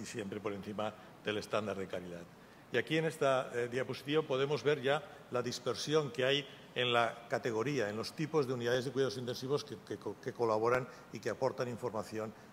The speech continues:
a la envin. Las más numerosas son las unidades de cuidados intensivos clásicas, polivalentes,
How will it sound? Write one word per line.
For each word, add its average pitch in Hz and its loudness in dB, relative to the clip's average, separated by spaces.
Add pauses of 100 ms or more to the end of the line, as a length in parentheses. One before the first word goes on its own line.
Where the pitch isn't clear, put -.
(100)
a 104 -2
la 101 -2
envin. 104 -4
Las 107 -2
más 143 0
numerosas 147 0 (260)
son 131 -2
las 131 -2
unidades 120 2
de 123 -6
cuidados 113 -2
intensivos 104 -6
clásicas, 139 0
polivalentes, 113 0